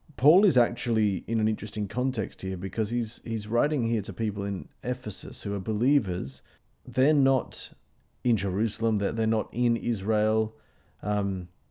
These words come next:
I mean, in a sense, these people are actually embedded, that they are fairly similar to the, to the non-believers in Ephesus,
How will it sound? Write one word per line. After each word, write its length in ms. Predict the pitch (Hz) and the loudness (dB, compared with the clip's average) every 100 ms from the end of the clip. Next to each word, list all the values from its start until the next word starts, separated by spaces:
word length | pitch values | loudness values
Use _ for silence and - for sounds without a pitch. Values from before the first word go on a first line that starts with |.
| _ _ - | _ _ -8
I 40 | 123 | 4
mean, 160 | 131 | 6
in 120 | 131 135 | 8 6
a 40 | |
sense, 380 | 131 165 190 - | 2 0 0 -2
these 240 | 131 131 | 2 2
people 360 | 127 131 131 110 | 4 0 2 0
are 140 | 107 | 0
actually 400 | 110 110 - 104 | 0 -4 -6 -4
embedded, 640 | 101 101 117 120 113 95 92 _ _ - | -4 -2 0 2 0 -4 -10 _ _ -2
that 220 | - 131 123 | 2 2 6
they 160 | 147 | 8
are 340 | 156 120 104 92 - _ _ _ | 8 4 0 -4 -14 _ _ _
fairly 720 | - 143 151 170 131 104 95 _ _ _ _ _ | -2 6 8 8 6 4 -2 _ _ _ _ _
similar 500 | - - 170 156 101 | -8 2 4 6 4
to 180 | - 120 | 2 0
the, 120 | 113 - - _ - | 0 -2 -20 _ -4
to 180 | 127 | 0
the 120 | 110 113 | 2 2
non-believers 1400 | 113 117 123 131 147 156 143 120 120 110 110 101 104 92 | 2 2 2 4 4 4 2 4 2 4 2 2 0 -2
in 100 | 98 | -2
Ephesus, 560 | 92 90 - - - | -4 -8 -12 -16 -20